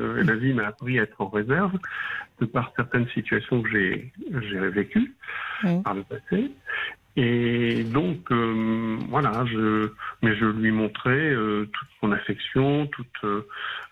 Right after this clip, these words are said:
Speaker 1: euh, mon attention, ma bienveillance. Enfin,
Speaker 2: Mais
Speaker 1: euh, ce sont des
Speaker 2: qu'est-ce qui
Speaker 1: points
Speaker 2: vous
Speaker 1: d'amour.
Speaker 2: étouffait alors ? C'est ça que je cherche.
Speaker 1: C'est tout, tout de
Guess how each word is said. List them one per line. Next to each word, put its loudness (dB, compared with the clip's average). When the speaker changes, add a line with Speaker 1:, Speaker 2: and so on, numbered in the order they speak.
Speaker 1:
euh, 2
mon 2
attention, 2
ma 2
bienveillance. 2
Enfin, -6
Speaker 2:
Mais 4
Speaker 1:
euh, -4
ce -14
sont -2
des 2
Speaker 2:
qu'est-ce -2
qui 2
Speaker 1:
points 4
Speaker 2:
vous 4
Speaker 1:
d'amour. 2
Speaker 2:
étouffait 0
alors ? 2
C'est -6
ça -4
que -2
je -2
cherche. -4
Speaker 1:
C'est 2
tout, 4
tout 2
de -4